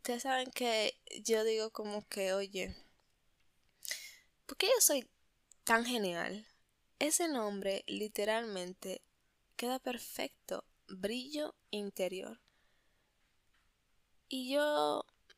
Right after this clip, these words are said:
me puse a cuestionarme que tal vez no estoy brillando totalmente. Pero para eso es este reto, ¿eh? Yo misma me desafío, yo misma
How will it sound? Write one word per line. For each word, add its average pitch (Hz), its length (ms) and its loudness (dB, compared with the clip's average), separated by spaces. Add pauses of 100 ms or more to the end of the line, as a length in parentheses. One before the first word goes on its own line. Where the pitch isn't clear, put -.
me 247 140 -2
puse 269 180 0
a 262 60 -2
cuestionarme 247 500 -2
que 240 100 -10
tal 220 140 -2
vez 226 240 -2
no 240 80 -8
estoy 233 460 -6 (100)
brillando 214 560 -6
totalmente. 202 720 -8 (1900)
Pero 214 240 0
para 214 240 4
eso 226 200 6
es - 140 6
este 220 360 -4
reto, 196 500 -4
¿eh? 254 180 -6 (1000)
Yo 233 460 -2
misma 254 680 0 (120)
me 190 160 -8
desafío, 262 720 -2
yo 196 260 -4
misma 202 640 -4